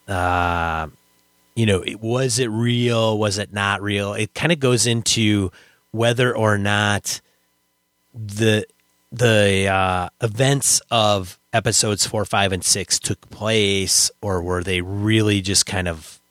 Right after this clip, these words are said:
rumor, right? So when in a big galaxy, is it really true and written in the history books, or,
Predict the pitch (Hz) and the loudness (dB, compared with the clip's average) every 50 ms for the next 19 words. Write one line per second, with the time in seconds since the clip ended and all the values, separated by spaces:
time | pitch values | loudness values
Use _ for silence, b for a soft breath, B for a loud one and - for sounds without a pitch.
0 | _ _ _ _ _ _ _ _ 110 110 117 120 123 123 120 110 104 98 92 87 | _ _ _ _ _ _ _ _ -4 0 2 4 4 4 4 2 2 0 0 0
1 | 80 76 73 73 - - - _ _ _ _ _ 104 104 101 104 87 - - 135 | 0 -2 -4 -8 -12 -16 -20 _ _ _ _ _ -2 -2 -2 -2 -2 -2 -2 -2
2 | 123 120 117 127 131 127 120 113 113 110 104 131 120 101 123 139 175 185 143 127 | 0 0 0 0 0 0 -2 -2 -2 -2 -2 -2 -2 0 0 0 2 2 2 2
3 | - - - 104 92 90 - b b b b b b b _ _ _ _ _ - | 0 0 0 -2 -4 -6 -8 b b b b b b b _ _ _ _ _ -6
4 | 101 104 110 107 101 110 123 127 120 117 110 - - - - 123 120 117 110 107 | 0 0 0 0 2 0 2 2 4 2 2 2 0 0 2 2 4 4 4 2
5 | 101 95 95 95 - _ - 120 113 98 104 98 95 87 101 127 127 - - 95 | 2 0 -2 -6 -8 _ -2 -2 0 0 -2 -2 -2 0 2 2 0 0 0 -2
6 | 87 80 76 85 85 - - - 95 80 76 76 - | -4 -4 -4 -6 -6 -2 -2 -2 -2 -4 -6 -10 -12